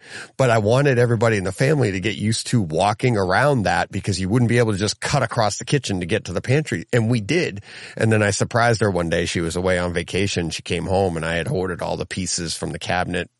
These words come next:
and everything, put it together. I did the whole island myself, but it came home and she's like, "Oh my God, we got an island now." But it was like,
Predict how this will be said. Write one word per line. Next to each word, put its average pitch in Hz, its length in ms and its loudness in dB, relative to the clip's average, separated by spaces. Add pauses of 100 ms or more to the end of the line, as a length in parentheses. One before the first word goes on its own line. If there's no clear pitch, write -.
(160)
and 90 180 -4
everything, 92 400 -4
put 104 200 -4
it - 40 -10
together. 92 240 -4
I 143 160 2
did 123 240 -2
the 95 120 0
whole 117 220 2
island 104 380 2
myself, 92 400 -2
but 85 120 -6
it - 220 -10 (560)
came 110 280 0
home 104 340 2
and 95 140 -4
she's 160 220 2
like, 135 160 2
"Oh 466 200 6
my 440 160 4
God, 320 300 6
we 349 80 2
got 269 180 4
an 381 80 2
island 233 440 6
now." 190 320 4
But 151 180 2
it 143 60 6
was 147 120 4
like, 131 160 2